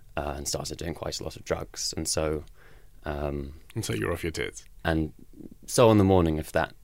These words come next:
Speaker 1: protest, kind of most of the people had been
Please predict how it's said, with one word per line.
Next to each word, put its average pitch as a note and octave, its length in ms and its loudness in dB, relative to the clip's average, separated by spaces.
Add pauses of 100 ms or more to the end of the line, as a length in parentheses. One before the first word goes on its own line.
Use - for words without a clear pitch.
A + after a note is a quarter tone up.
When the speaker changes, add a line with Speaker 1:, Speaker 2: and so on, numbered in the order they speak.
(400)
Speaker 1:
protest, - 760 -4 (720)
kind C3+ 200 -10
of - 120 -16 (480)
most E2+ 240 0
of D2+ 60 -8
the E2 80 -4
people - 340 -8
had D#2 160 -8
been D#2+ 280 -4